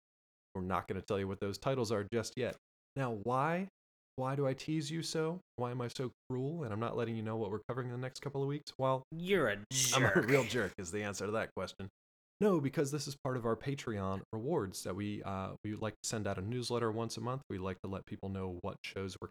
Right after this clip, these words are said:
Speaker 1: coming up so they can kinda plan. They can send us suggestions for episodes. And also, it'll be a nice surprise for the folks that suggested these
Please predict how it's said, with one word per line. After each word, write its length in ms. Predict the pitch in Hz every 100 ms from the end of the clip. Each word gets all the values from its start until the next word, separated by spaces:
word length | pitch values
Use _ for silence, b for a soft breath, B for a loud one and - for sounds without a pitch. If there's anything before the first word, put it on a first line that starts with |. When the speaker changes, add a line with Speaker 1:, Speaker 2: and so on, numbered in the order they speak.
| 98
Speaker 1:
coming 160 | 98
up 120 | 107
so 100 | -
they 80 | 98
can 220 | 92 -
kinda 80 | 90 - 117
plan. 340 | 117 113 117 - _ _ _
They 60 | 92
can 100 | 92
send 180 | - 92
us 100 | 85
suggestions 560 | 90 - 104 - 101
for 140 | - -
episodes. 480 | 117 117 117 113 113 _ _ _ _
And 80 | 147
also, 200 | 147 156
it'll 100 | 143
be 100 | 127
a 40 | 117
nice 180 | 113 113
surprise 360 | 113 123 120
for 120 | - 104
the 80 | 95
folks 360 | 98 95 - -
that 180 | 92 90 -
suggested 400 | 104 - 185 - 90
these 240 | 87 -